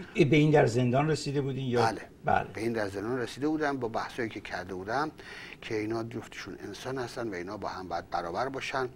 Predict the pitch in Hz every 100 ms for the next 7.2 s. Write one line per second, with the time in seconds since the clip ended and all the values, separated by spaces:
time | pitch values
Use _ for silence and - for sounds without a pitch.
0 | - - 135 - 147 127 127 120 113 -
1 | - - - 123 117 - 104 104 95 87
2 | 82 - - - - - - - - 147
3 | 123 - 151 107 101 101 98 101 101 101
4 | - 104 117 113 131 123 139 139 117 113
5 | 107 104 120 117 101 101 101 110 104 92
6 | 92 87 87 87 - 95 90 90 87 85
7 | - 76